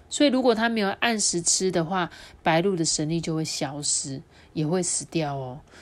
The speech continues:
同样的，这叔公呢，在这一天错过进食这个神果的时辰，也会死掉。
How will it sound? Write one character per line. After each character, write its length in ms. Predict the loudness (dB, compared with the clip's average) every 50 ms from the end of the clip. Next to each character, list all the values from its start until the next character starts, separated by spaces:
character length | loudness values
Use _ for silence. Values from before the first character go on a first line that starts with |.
| -20 -14 -8
同 220 | 0 0 2 4 6
样 200 | 6 4 4 4
的， 220 | 2 2 0 -2 -6 -18 -20 -14 -4
这 180 | 2 4 4
叔 320 | 4 4 0 -2 -2 -2 2
公 240 | 4 4 4 4 2
呢， 140 | 0 -2
在 200 | 2 2 2 2 2
这 180 | 2 2 2
一 140 | 4 4 2
天 260 | -2 -2 -4 -4 -4
错 240 | -6 -2 2 2 2
过 220 | 2 2 0 0 0
进 260 | 0 -2 -4 -2 -2
食 320 | -2 -2 0 0 0 0 -2 -6 -20 -20 -8
这 100 | -6 -4
个 120 | -2 0 0
神 340 | 0 0 0 0 -2 -2 -2
果 160 | 0 0 0
的 80 | 0
时 240 | -2 -2 -4 -4 -2
辰， 320 | -4 -4 -4 -4 -10 -12 -14 -16 -8
也 200 | -6 -6 -4 -4
会 180 | -2 -2 0 0
死 220 | 0 0 -2 -4
掉。 180 | -8 -12 -12